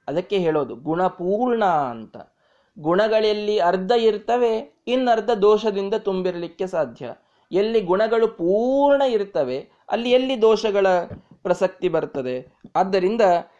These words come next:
ಗುಣಗಳು ಪೂರ್ಣವಾಗಿವೆ, ಯಾವ ದೋಷವೂ ಇಲ್ಲ ಎನ್ನುವುದು ನಮಗೆ ಸಿದ್ಧವಾಗ್ತದೆ.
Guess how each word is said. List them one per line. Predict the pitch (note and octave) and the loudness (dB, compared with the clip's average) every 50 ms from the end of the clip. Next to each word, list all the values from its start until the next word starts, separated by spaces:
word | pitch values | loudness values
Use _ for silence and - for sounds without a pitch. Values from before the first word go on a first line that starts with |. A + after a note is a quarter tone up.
| _ _ - - | _ _ -12 -4
ಗುಣಗಳು | D3+ D#3 E3+ F#3 F#3+ F#3 F3+ F3+ F3 | -2 0 2 2 4 4 4 4 4
ಪೂರ್ಣವಾಗಿವೆ, | F3 - E3+ F#3+ A3 A#3+ A#3 A3 G3+ F#3+ F3+ E3+ D#3+ C3+ C#3+ F3 G3 A#3 G#3+ G3 G#3+ - - _ _ _ _ | 2 2 4 4 4 6 4 4 4 4 2 2 0 0 0 2 4 4 4 4 0 -2 -6 _ _ _ _
ಯಾವ | - D3 D3+ D#3 E3+ F#3+ G3+ F#3+ | -4 0 2 2 4 4 4 4
ದೋಷವೂ | E3 D#3+ D#3 D#3+ D#3 - D3 C#3 D#3 G3 G#3+ - | 4 4 2 2 0 -2 -4 0 0 0 0 0
ಇಲ್ಲ | - E3 F#3 A3 A#3 A#3 A3+ G3 F3+ D#3 B2 G2 - _ _ - | -2 -2 -2 -2 0 0 0 2 0 0 -2 -4 -10 _ _ -8
ಎನ್ನುವುದು | E3 E3 E3+ E3 D#3 D3 D#3 F3 A3 G#3+ | -6 -4 -4 -4 -4 -4 -2 0 0 0
ನಮಗೆ | F#3 C#3+ C#3 D#3+ F#3 | 0 -2 -4 -6 -8
ಸಿದ್ಧವಾಗ್ತದೆ. | F#3 D#3 C3+ C3+ C3 E3 C#3+ C3+ B2 - _ - A2+ G#2+ A#2+ - _ _ _ | -8 -10 -12 -8 -6 -4 -4 -4 -4 -6 _ -18 -16 -16 -16 -20 _ _ _